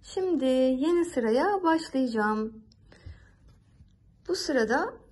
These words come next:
krem rengiyle başlıyoruz yine. Altı tane tek tek örüyorsunuz. Bir,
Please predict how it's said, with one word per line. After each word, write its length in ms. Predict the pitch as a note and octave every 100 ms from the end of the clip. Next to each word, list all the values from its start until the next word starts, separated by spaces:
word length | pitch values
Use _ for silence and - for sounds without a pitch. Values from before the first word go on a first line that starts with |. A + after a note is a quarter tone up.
| -
krem 380 | - D4+ C4+ A3+
rengiyle 500 | G3 F#3+ F3 E3 E3+
başlıyoruz 680 | G#3+ A3+ - C#4 C#4+ C#4+
yine. 200 | C#4+ D4 D#4+ F#4+ - - - _ _ - _ _ _ - _ _ _ _ _ - - _ _ _ _ _ -
Altı 360 | C4 B3+ B3+ D4+
tane 320 | G#3+ F#3 F#3
tek 240 | C4+ C4
tek 180 | - D#4
örüyorsunuz. 680 | G#3 F#3 F3 - F3 F#3 - - - - - _ _ _ _ A#3
Bir, 360 | G3+ - -